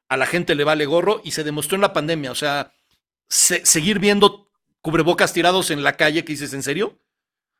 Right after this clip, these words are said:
¿En serio la gente no ha aprendido de, de que eso se tiene que tirar en un lugar especial? Y bueno, pe-, pero sí se da el de que al, al turista, eh, se le recibe bien, a la gente incluso sin ser turista. O sea,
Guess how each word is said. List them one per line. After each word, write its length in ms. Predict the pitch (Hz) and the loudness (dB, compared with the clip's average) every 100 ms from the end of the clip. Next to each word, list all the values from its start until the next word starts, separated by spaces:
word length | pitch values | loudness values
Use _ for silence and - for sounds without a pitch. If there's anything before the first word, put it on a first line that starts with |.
| - | -4
¿En 60 | |
serio 180 | 143 185 | 0 2
la 80 | 202 | 2
gente 260 | 185 180 | 2 2
no 140 | 175 180 | 4 4
ha 40 | |
aprendido 540 | 185 175 160 156 170 170 | 4 2 2 2 4 4
de, 140 | 156 | 2
de 200 | - 127 | -2 -6
que 100 | 151 | -2
eso 180 | 151 170 | 0 0
se 120 | 135 | 0
tiene 200 | 151 175 | -2 -2
que 100 | 147 | -2
tirar 200 | 123 151 | -4 -2
en 60 | 160 | -2
un 80 | |
lugar 220 | 160 156 156 | -4 -2 -4
especial? 420 | 147 131 151 151 | -6 -10 -8 -8
Y 40 | |
bueno, 200 | 135 131 - _ _ _ _ | -8 -10 -14 _ _ _ _
pe-, 240 | - 190 - | -6 -6 -2
pero 200 | - 208 | 4 4
sí 120 | 185 240 | 4 4
se 160 | 254 | 6
da 260 | 233 226 240 | 8 6 4
el 140 | 180 165 | -4 -4
de 140 | 160 | -4
que 100 | - | -2
al, 180 | 151 156 | -2 -2
al 180 | 151 147 | -6 -6
turista, 680 | - 156 170 - 190 - - _ _ _ _ | -4 -4 -4 0 0 0 -4 _ _ _ _
eh, 300 | 151 143 139 139 | -8 -6 -4 -4
se 160 | - | -6
le 100 | 143 | -4
recibe 360 | 135 143 170 170 | -4 -2 0 0
bien, 400 | 156 151 160 160 _ _ | 0 -2 -4 -8 _ _
a 100 | - | -4
la 100 | 147 | 0
gente 260 | 143 196 202 | 0 -2 -2
incluso 360 | 196 202 202 262 | -2 0 0 -2
sin 180 | - | -2
ser 180 | 165 208 | 0 0
turista. 420 | - 220 - 135 | 2 0 -2 -4
O 40 | 117 | -4
sea, 380 | 135 139 135 | -2 0 -2